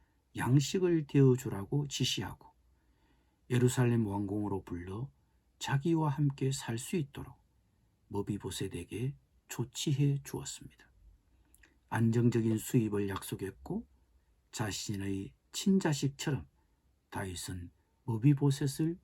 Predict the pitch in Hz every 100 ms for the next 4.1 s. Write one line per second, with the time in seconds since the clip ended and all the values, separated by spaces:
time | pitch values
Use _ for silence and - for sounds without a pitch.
0 | _ _ _ _ - 98 113 143 151 175
1 | - _ - - - - 135 - _ _
2 | _ _ _ _ _ _ _ _ _ -
3 | 107 110 - 113 110 107 101 - 104 104